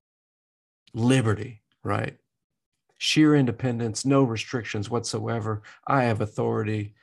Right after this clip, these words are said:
Uh, the antithesis of authority would be to come under, uh, subjugation or to be, uh, you know, to submit to something. But Jesus is, is like Adam.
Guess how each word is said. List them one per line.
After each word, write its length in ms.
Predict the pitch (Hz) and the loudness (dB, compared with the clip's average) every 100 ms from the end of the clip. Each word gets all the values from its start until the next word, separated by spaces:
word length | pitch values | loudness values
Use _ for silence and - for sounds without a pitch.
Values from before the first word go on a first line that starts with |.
| _ _ _ - | _ _ _ -8
Uh, 160 | 117 113 | -2 0
the 200 | 117 131 | 0 0
antithesis 680 | 110 139 135 110 - 101 | 0 0 -2 -6 -6 -6
of 100 | 113 | -8
authority 280 | - 120 120 | -4 -2 -2
would 180 | 113 107 | -2 -4
be 140 | 117 | -4
to 100 | 107 | -4
come 320 | - - 131 120 | -6 -6 -4 -2
under, 500 | 117 110 107 107 - | -4 -4 -4 -4 -6
uh, 280 | 113 110 - - | -8 -8 -12 -12
subjugation 720 | - 113 107 113 110 107 107 | -4 -4 -4 0 0 0 -2
or 100 | 101 | -4
to 100 | 98 | -4
be, 240 | - 110 - - | -8 -8 -8 -8
uh, 120 | 117 - | -8 -6
you 100 | 127 | -4
know, 80 | 104 | -4
to 120 | 101 | -2
submit 480 | 110 - 113 117 113 | -2 0 0 0 0
to 80 | 110 | -6
something. 460 | - 107 104 110 107 _ 90 - _ _ _ _ _ _ _ _ _ - | -4 -6 -6 -10 -12 _ -20 -20 _ _ _ _ _ _ _ _ _ -4
But 100 | 120 | 0
Jesus 540 | 104 165 160 123 - _ - _ _ - | 4 4 4 0 -2 _ -20 _ _ 0
is, 200 | 131 107 | 0 2
is 220 | 131 104 | -2 0
like 360 | 110 127 131 - | 2 2 2 -2
Adam. 400 | 113 107 101 98 | -2 -2 -4 -8